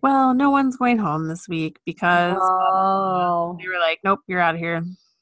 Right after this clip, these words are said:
Speaker 2: Did he go home on Bingate week?
Speaker 1: He
Speaker 2: Yeah,
Speaker 1: did.
Speaker 2: he did.
Speaker 1: And then the following week, Diana mysteriously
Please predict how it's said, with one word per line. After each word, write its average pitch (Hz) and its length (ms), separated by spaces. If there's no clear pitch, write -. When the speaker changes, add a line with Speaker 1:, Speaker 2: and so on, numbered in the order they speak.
Speaker 2:
Did 262 160
he 392 240
go 381 180
home 254 240
on 285 180
Bingate 294 420
week? 302 240
Speaker 1:
He 185 80
Speaker 2:
Yeah, 175 80
Speaker 1:
did. 180 320
Speaker 2:
he 185 80
did. 160 260
Speaker 1:
And 220 200
then 220 440
the 208 80
following 190 480
week, 143 340
Diana 214 480
mysteriously 175 1160